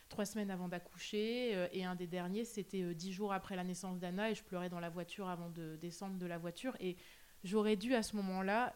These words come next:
euh, réagir, <laughs> me dire que ce que je faisais n'était pas normal. Et j'étais plus en train, euh, en fait, je, je, ouais, ce que je disais, j'essayais de remplir un vide. Je me rendais pas compte de ce qui était en train de m'arriver.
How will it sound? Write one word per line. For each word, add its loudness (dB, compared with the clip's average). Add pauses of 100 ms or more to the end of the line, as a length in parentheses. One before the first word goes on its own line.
euh, 4
réagir, 6 (200)
<laughs> -8
me 0
dire 0
que 0
ce -8
que 2
je -6
faisais 0
n'était 2
pas 4
normal. 2 (520)
Et 0
j'étais 2
plus 0
en 2
train, 0
euh, 2
en -2
fait, 0
je, -2
je, 0
ouais, 2
ce -6
que -2
je -2
disais, 2
j'essayais 0
de 4
remplir 6
un 4
vide. 2 (300)
Je -2
me 4
rendais 4
pas 2
compte -4
de -2
ce -6
qui -6
était -4
en 0
train -4
de 0
m'arriver. 0